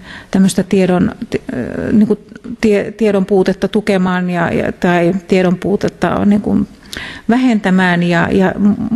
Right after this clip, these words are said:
mu-, monella muullakin tavalla tukemaan sitten näitä omaisia ja perhehoitajia, niin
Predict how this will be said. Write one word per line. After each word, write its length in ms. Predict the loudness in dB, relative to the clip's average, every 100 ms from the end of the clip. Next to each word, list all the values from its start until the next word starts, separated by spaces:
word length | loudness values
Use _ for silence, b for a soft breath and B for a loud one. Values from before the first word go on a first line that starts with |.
| 2
mu-, 80 | 4
monella 380 | 2 2 2 0
muullakin 520 | 2 2 4 2 0 0
tavalla 300 | 2 2 2
tukemaan 580 | 0 0 0 0 -2
sitten 320 | -2 -2 0 0
näitä 220 | 0 2
omaisia 380 | 2 4 2 2
ja 120 | 2
perhehoitajia, 720 | 0 0 2 0 0 0 2
niin 160 | 2